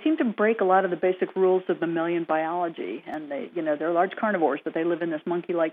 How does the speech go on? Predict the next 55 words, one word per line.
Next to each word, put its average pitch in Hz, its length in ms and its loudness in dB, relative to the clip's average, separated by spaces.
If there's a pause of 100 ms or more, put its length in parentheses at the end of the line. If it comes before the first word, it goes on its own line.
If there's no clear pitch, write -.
society. 165 680 -4 (400)
They 160 460 2
can 175 120 2
eat 185 180 -2 (100)
things 190 260 0
like 180 220 2
anthrax 196 560 2
and 160 140 -4
not 175 240 -2
die. 180 420 2
What's 175 220 -6
that? 196 180 -2
How 185 140 -2
do 190 80 -2
they 185 140 0
do 185 180 -4
that? 208 320 0
We 165 160 -16
have 175 100 -18
no 180 140 -8
idea. 180 400 -8
You 165 120 -6
know, 196 140 -10
they've 180 140 -6
got 180 200 2
this 165 140 -12
very 170 160 2
bizarre 165 400 2
genitalia. 170 800 2
Nobody 190 380 4
still 214 160 2
understands 175 460 0 (120)
to 175 100 2
this 175 140 -14
day 190 200 4
why, 160 240 0 (220)
why 160 300 0
that's 156 300 -2
the - 60 -6
case. 185 380 -4 (540)
So 196 80 4
there're 180 140 2
just 185 200 -4 (100)
so 240 100 4
many, 196 300 0 (240)
they 180 100 2
present - 360 -6
so 277 60 4
many 247 180 2
puzzles, 165 560 0
and, 160 220 -4
and 180 120 0
I 175 60 2
like 170 220 2
puzzles. 151 400 -2